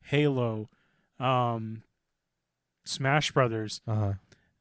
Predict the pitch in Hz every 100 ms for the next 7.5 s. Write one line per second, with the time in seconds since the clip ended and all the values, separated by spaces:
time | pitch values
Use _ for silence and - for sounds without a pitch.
0 | - 165 156 - 170 190 - 139 135 -
1 | 151 151 139 135 127 123 127 139 - 123
2 | 120 117 120 117 117 117 120 110 110 131
3 | _ _ _ _ _ - 92 92 90 95
4 | 107 131 143 - - 143 135 120 117 113
5 | 135 - _ _ _ _ _ _ _ -
6 | - - - - - - _ _ _ _
7 | - 170 175 143